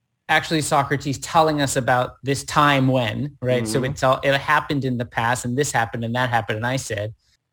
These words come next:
Speaker 1: it, it doesn't start with, "So, you know, I, you know, I, I bumped into this group of people and said, 'What's justice?'" Right? That's not how it unfolds. It, it unfolds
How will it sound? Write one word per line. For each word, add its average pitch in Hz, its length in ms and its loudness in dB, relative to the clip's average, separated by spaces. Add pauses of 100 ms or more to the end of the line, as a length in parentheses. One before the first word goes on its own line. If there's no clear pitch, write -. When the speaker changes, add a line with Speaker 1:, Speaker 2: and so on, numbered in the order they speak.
(180)
Speaker 1:
it, 170 400 -2 (560)
it 180 180 0
doesn't 233 340 4
start 131 640 2
with, 135 320 2
"So, 117 1000 4
you 160 100 0
know, 120 500 -2 (120)
I, 160 300 4
you 165 100 -2
know, 110 280 -2
I, 147 380 2
I 190 460 2 (420)
bumped 208 340 0
into 170 220 0
this 156 160 -2
group 170 340 -4
of 147 160 -6
people 170 540 2
and 139 180 2
said, 156 540 -2 (380)
'What's 277 260 4
justice?'" - 640 0
Right? 135 220 2
That's 147 240 0
not 170 180 0
how 151 200 2
it 139 100 -2
unfolds. 135 720 -2
It, 131 200 -6
it 139 140 0
unfolds 143 720 2